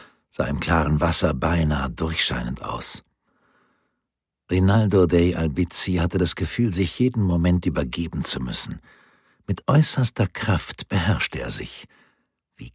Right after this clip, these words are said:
konnte der Herzog von Mailand so heruntergekommen sein? Er kam ihm vor wie ein Schwein, das vor dem Schlachten gewaschen wurde. Ganz zu schweigen von dieser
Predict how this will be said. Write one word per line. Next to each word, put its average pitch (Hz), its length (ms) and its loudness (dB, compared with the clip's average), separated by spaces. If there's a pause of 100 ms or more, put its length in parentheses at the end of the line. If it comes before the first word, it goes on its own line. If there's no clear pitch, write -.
konnte 113 340 -2
der 85 260 -4
Herzog - 320 -2
von 78 160 -2
Mailand 85 460 0
so 117 300 0
heruntergekommen 69 960 -2
sein? 64 340 0 (840)
Er 95 160 2
kam 92 280 4
ihm 82 160 6
vor 101 320 4
wie 90 120 6
ein 80 100 4
Schwein, 92 480 2
das 80 160 2
vor 82 140 2
dem 76 120 2
Schlachten 87 500 0
gewaschen 78 480 2
wurde. 71 300 -2 (1080)
Ganz - 340 -2
zu - 160 0
schweigen 80 520 0
von 76 200 -2
dieser - 360 -4